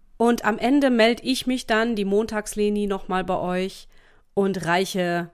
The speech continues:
nach, was ich nicht erzählt habe. Und außerdem gibt's auch noch, abgesehen vom Podstock, so ein, zwei kleine Dinge von der letzten Woche, die ich dann auch noch erzählen kann.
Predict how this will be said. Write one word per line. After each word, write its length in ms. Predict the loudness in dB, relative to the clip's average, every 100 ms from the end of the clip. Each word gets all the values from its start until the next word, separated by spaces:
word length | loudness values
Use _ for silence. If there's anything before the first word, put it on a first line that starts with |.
| _
nach, 440 | 0 4 4 2 -4
was 240 | -4 -4 -6
ich 260 | -12 -10 -12 -4
nicht 400 | -2 -2 -6 -10
erzählt 460 | -10 -4 -4 -4 -2
habe. 440 | -2 0 -2 -2 -10 -20 -20 -20 -20 _ _ _ _ _ _ _ _ -4
Und 180 | -2 0
außerdem 400 | 0 0 0 -2
gibt's 220 | -4 0
auch 260 | 2 2
noch, 160 | 0 -4
abgesehen 500 | -6 -4 -4 -2 -2
vom 220 | -4 -8
Podstock, 480 | -6 -10 -8 -8 -6
so 160 | -6 -6
ein, 220 | -6 -6
zwei 180 | -4 -6
kleine 400 | -4 -4 -4 -4
Dinge 460 | -4 -2 -4 -8 _
von 320 | -16 -6 -4
der 80 | -2
letzten 420 | -4 -6 -6 -6
Woche, 240 | -6 -6 -6
die 140 | -6
ich 140 | -8 -8
dann 160 | -10
auch 120 | -8
noch 140 | -8 -8
erzählen 460 | -10 -10 -10 -12
kann. 340 | -12 -12 -12